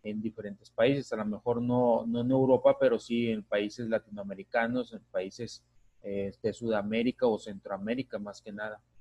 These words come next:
Telcel también, eh, Telcel a lo mejor no con el mismo nombre, pero sí con otro nombre en Centroamérica también te, te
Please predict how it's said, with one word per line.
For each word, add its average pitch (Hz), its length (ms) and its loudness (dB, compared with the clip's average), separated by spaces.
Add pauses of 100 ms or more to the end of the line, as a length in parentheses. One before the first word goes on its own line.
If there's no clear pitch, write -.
(480)
Telcel 127 600 4
también, 123 680 2
eh, 107 440 -2
Telcel 117 340 0
a 120 60 4
lo 120 60 0
mejor 117 260 0
no 123 100 0
con 123 160 0
el 117 100 2
mismo 123 240 2
nombre, 131 360 2
pero 113 220 -2
sí - 140 -12
con 120 160 -6
otro 117 200 -6
nombre 117 360 0
en 117 100 -2
Centroamérica 104 720 -6
también 104 300 -10
te, 107 140 -12 (180)
te 95 400 -4